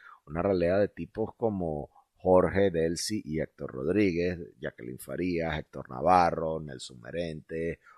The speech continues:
Jorge Giordani, Miguel Alfonso, Miguel Requena, Elías Agua, Edmundo Chirino, Juan Barreto, Kiko Bautista,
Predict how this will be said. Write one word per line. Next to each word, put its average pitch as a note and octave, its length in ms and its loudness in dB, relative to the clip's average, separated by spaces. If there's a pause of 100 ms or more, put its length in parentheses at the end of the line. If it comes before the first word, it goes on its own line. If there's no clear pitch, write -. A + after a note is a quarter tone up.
(100)
Jorge D#2 340 -2
Giordani, E2 840 0 (200)
Miguel C2+ 260 -6
Alfonso, E2 680 -4
Miguel A#1+ 280 -12
Requena, E2+ 580 -4
Elías A1 320 -8
Agua, D#2+ 640 2
Edmundo B1 340 -14
Chirino, D#2 680 -6
Juan B1+ 280 -8
Barreto, D2+ 680 0
Kiko - 300 -14
Bautista, D#2 760 -4